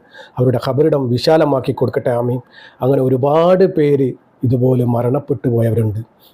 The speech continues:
കുടുംബത്തിന് വേണ്ടി ജീവിച്ച് എത്രയെത്ര പ്രവാസികളാണ് മരണപ്പെട്ടിരിക്കുന്നത്. പ്രിയപ്പെട്ടവരെ, നമ്മൾ ഒരിക്കലും ജീവിക്കാൻ മറന്നു പോകരുത്.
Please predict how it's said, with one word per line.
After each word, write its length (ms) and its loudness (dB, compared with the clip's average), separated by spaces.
കുടുംബത്തിന് 580 0
വേണ്ടി 220 0
ജീവിച്ച് 400 0
എത്രയെത്ര 400 0
പ്രവാസികളാണ് 840 -2
മരണപ്പെട്ടിരിക്കുന്നത്. 840 -2
പ്രിയപ്പെട്ടവരെ, 520 0
നമ്മൾ 240 0
ഒരിക്കലും 420 -2
ജീവിക്കാൻ 520 0
മറന്നു 320 0
പോകരുത്. 360 -2